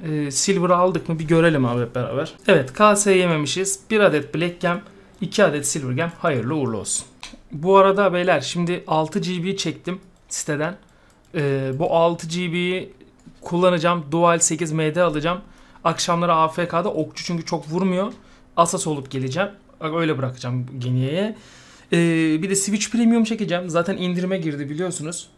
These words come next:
Hem o Switch Premium'la skill falan sıfırlarım. P K'da da var'a geçeriz. Şu an Switch her türlü D C göre daha mantıklı. Bir de ucuz yani. Yüzde yirmi beş. Bayağı güzel bir indirim. Onu kullanacağız. Bir de bu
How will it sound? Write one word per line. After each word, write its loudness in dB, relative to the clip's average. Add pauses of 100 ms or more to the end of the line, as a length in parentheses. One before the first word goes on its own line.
(220)
Hem 2
o 2
Switch -2
Premium'la -2
skill -6
falan 0
sıfırlarım. -6
P -4
K'da -4
da -4
var'a 2
geçeriz. -6 (260)
Şu -4
an 0
Switch -4
her -2
türlü -4 (340)
D -2
C -4
göre -2
daha 0
mantıklı. -6
Bir -12
de -6
ucuz -8
yani. -10
Yüzde -6
yirmi -2
beş. -2 (320)
Bayağı 0
güzel -2
bir 0
indirim. -4 (640)
Onu 2
kullanacağız. -2 (380)
Bir 0
de 6
bu 2